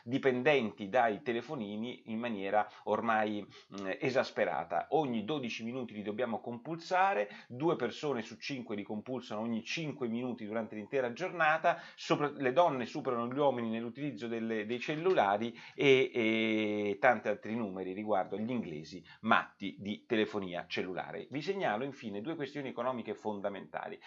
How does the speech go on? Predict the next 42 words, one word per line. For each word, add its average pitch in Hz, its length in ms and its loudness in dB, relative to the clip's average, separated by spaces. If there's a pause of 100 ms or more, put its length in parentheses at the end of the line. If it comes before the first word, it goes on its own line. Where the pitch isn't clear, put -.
(200)
La 147 120 4
prima 233 140 0
è 214 40 2
un'intervista 131 480 -2
fatta 120 260 2
da 110 80 2
Osvaldo 113 380 0
De 107 140 -4
Paolini 113 640 -4 (240)
al 104 500 4
presidente 110 680 -2
del, 95 140 -6
l'amministratore 95 520 -4
delegato 107 340 0
e - 20 -10
consigliere 110 300 -4
delegato 107 300 -2
di 98 100 -8
Banca 110 300 0
Intesa, 92 380 -6
che 80 80 -8
oggi 95 140 -6
si 92 80 -12
chiama 101 180 -6
Intesa 98 260 -8
San 92 220 -10
Paolo, 95 300 4
che 82 60 -10
si 95 60 -16
chiama 104 180 -2
Carlo 110 280 -2
Messina, 127 380 -8
è - 20 -4
un'intervista 117 480 -6
tutta 147 360 -10
da 156 120 0
leggere, 135 440 -2 (260)
ma 135 160 2
soprattutto 180 600 -2
con 143 160 0
un 135 160 -4
senso, 113 720 0